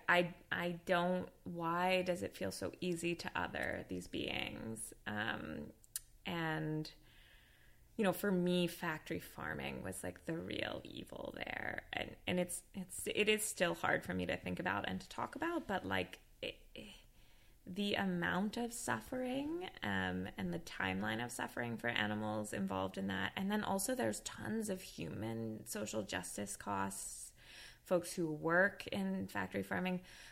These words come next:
folks who live around factory farming. There's, like, massive, massive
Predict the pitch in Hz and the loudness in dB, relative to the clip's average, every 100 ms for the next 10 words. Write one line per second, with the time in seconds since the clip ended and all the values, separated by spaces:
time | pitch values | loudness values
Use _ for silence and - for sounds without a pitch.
0 | - 185 175 - 165 165 160 165 185 190 | -2 0 0 0 -2 2 2 2 2 2
1 | 185 190 180 196 - 196 190 190 180 180 | 0 -2 -2 -2 -2 -4 -2 -2 0 0
2 | 190 180 - 185 - 170 165 170 170 175 | 0 -2 -2 -6 -2 0 2 4 6 6
3 | 175 - 185 170 165 170 165 165 185 165 | 4 0 -2 0 0 0 0 0 0 0